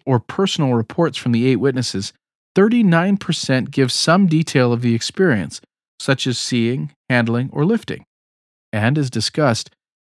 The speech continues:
ten of these mention handling the plates. The above assertions of Hiram Page, Hyrum Smith, and John Whitmer give a different kind of response, a report of the witness expressly affirming the printed testimony.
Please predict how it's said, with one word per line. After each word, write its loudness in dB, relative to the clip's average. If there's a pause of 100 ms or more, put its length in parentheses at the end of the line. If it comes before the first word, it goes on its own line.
(100)
ten 0
of 2
these 0
mention 0
handling 2
the 2
plates. -4 (1120)
The 6
above 4
assertions 0
of -6
Hiram 0
Page, -4
Hyrum 0
Smith, -4 (420)
and -2
John 4
Whitmer -2 (580)
give 2
a 2
different -2
kind 2
of 0
response, -4 (420)
a 2
report 0
of -4
the 2
witness 0
expressly 0
affirming 0
the -2
printed -2
testimony. -4